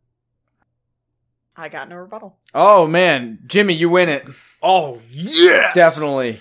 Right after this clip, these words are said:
Speaker 3: Two in a
Speaker 2: definitely.
Speaker 3: row,
Speaker 1: Two
Speaker 3: baby.
Speaker 1: for
Speaker 2: Very
Speaker 1: two.
Speaker 2: well done.
Speaker 1: All right.
Speaker 2: Jimmy,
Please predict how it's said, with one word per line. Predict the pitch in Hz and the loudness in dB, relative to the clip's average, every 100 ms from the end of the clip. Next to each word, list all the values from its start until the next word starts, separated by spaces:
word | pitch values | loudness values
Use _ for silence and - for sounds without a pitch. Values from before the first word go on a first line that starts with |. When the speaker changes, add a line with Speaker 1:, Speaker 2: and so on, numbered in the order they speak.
| - | -4
Speaker 3:
Two | 135 | 0
in | |
a | 285 | 2
Speaker 2:
definitely. | 339 294 247 | 2 2 2
Speaker 3:
row, | 226 240 | 4 4
Speaker 1:
Two | 180 147 302 320 | 2 0 -2 -2
Speaker 3:
baby. | |
Speaker 1:
for | - | 0
Speaker 2:
Very | 220 208 - | 4 4 4
Speaker 1:
two. | 269 | 4
Speaker 2:
well | 139 | 2
done. | 127 120 107 95 _ _ _ _ | 2 -2 -4 -10 _ _ _ _
Speaker 1:
All | 185 | -8
right. | 226 214 233 175 | -6 -4 -4 -4
Speaker 2:
Jimmy, | 185 170 | -4 -4